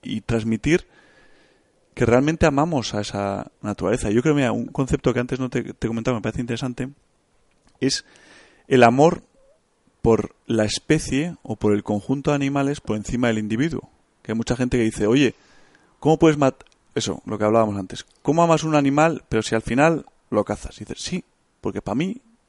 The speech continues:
yo valoro más, amo más el concepto de los corzos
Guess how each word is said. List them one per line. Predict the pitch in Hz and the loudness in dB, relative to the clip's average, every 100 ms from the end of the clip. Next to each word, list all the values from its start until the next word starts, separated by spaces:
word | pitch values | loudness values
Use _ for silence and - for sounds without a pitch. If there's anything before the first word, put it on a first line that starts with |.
| _ - | _ -2
yo | 127 | 2
valoro | 151 156 151 | 2 2 0
más, | 165 180 - | -2 -4 -2
amo | 131 156 | -2 0
más | 160 143 - - _ _ _ _ _ - | -2 -4 -6 -14 _ _ _ _ _ -10
el | 113 | -6
concepto | 110 101 143 - | -4 -2 0 4
de | 165 | 4
los | 117 - | 4 0
corzos | 160 175 - 220 | -2 -2 -6 -10